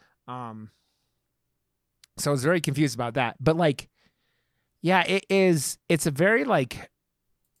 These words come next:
it's just a very well-crafted film, man. Like, ju-, I mean, you ha-, you have these actors that, I mean, Joel McHale's now, like, he's done,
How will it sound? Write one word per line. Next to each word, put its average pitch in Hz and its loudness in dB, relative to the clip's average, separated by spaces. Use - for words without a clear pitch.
it's 170 -2
just - -4
a 381 0
very 170 2
well-crafted 127 -2
film, 123 -4
man. 107 -8
Like, - -12
ju-, 185 4
I 185 4
mean, 180 4
you 170 2
ha-, 180 4
you 175 4
have 190 6
these 165 4
actors 151 2
that, 143 0
I 175 -2
mean, 175 2
Joel 190 4
McHale's 160 2
now, 151 2
like, 139 0
he's 135 -4
done, 151 2